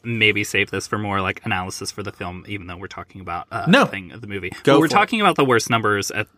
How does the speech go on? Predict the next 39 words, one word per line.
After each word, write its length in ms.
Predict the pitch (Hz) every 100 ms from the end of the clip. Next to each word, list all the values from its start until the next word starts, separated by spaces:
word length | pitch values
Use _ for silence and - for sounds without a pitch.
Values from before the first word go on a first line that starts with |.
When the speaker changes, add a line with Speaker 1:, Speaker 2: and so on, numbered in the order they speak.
| -
Speaker 1:
at, 220 | 113 -
at 140 | 117
this 140 | 113 -
point 240 | - 92
in 80 | 90
this 120 | 98
conversation. 500 | - 98 - - - - - -
Speaker 2:
Yes. 320 | 147 - - _ _ -
Speaker 1:
And 400 | 170 151 143 135 - _ _ _
I 120 | 156
think 360 | 151 - 160 -
this 220 | 220 -
movie 500 | 190 180 190 208 - _ -
would 380 | - 160 147
be 260 | 143 139 135 123
vastly 580 | 120 98 110 - 143
improved 540 | 131 120 107 101 98 -
if 160 | 117 117
you 120 | 104
cut 280 | - 107 80
Rebel 320 | 101 104 131
Wilson's 600 | 127 117 - 113 107 107
James 400 | - - 104 107
Corden 440 | - 110 104 101 104
and 280 | 101 101 98
this 360 | 101 98 - - -
number. 380 | 98 92 78 -
And 140 | 110 104
I 40 |
realize 540 | 104 107 113 107 107
especially 440 | 110 123 117 - 110
Mungo 280 | 104 107 104
Jerry 300 | 98 101 104
and 100 | 107
<laughs> 40 |
Rumple 340 | 117 104 110
Teaser 380 | 104 110 107 107 - - - -
is 160 | 113 120
prob-, 400 | 117 107 117